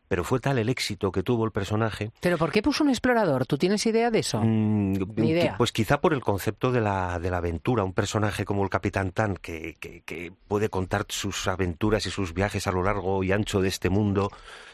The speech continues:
Speaker 1: eh, te, pues tendría muchísimas posibilidades narrativas y de poder, eh, trasladar sus aventuras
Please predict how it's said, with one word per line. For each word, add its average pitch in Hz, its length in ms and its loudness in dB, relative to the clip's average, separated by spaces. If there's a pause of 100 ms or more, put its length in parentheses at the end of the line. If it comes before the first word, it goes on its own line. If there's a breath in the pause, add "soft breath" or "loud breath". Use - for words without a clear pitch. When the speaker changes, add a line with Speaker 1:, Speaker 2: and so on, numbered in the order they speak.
Speaker 1:
eh, 92 480 2
te, 95 100 -2
pues - 280 -4
tendría 90 380 0
muchísimas 101 520 -2
posibilidades 92 840 0
narrativas 92 880 0
y 110 60 -2
de 92 100 -2
poder, 90 400 -2 (400 loud breath)
eh, 87 560 0 (160)
trasladar 90 420 -2
sus 95 220 -6
aventuras 104 640 0